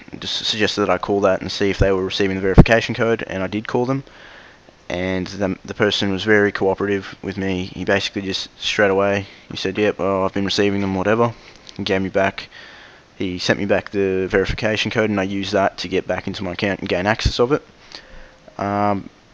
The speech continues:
from there, I was, I proceeded to start changing my details and try and associate it back with mine, and I noticed that there was a different,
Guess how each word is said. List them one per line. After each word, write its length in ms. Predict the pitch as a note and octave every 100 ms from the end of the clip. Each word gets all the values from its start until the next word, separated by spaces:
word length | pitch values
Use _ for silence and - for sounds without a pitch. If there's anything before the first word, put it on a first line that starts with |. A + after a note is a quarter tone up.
| -
from 320 | - A2 G#2 G2+
there, 340 | A2 A#2+ B2+
I 60 | G#2+
was, 260 | G2+ G2+ -
I 80 | F#2+
proceeded 380 | - - G2+ -
to 100 | F#2+
start 320 | - G2+ -
changing 300 | A2 G2 G2+
my 60 |
details 680 | F#2+ G2 G2 G2+ G2+ G2 F#2
and 280 | F#2+ F#2 F#2+
try 300 | - G2+ F#2+
and 200 | F2+ G#2 -
associate 480 | - G#2 G2+ G2 F#2+
it 60 |
back 180 | F#2+ -
with 80 | F#2
mine, 260 | G2 G#2
and 140 | G#2 G2+
I 40 |
noticed 280 | G2 G2 F#2+
that 60 | -
there 80 |
was 100 | -
a 20 | F#2+
different, 340 | F#2+ F2+ E2+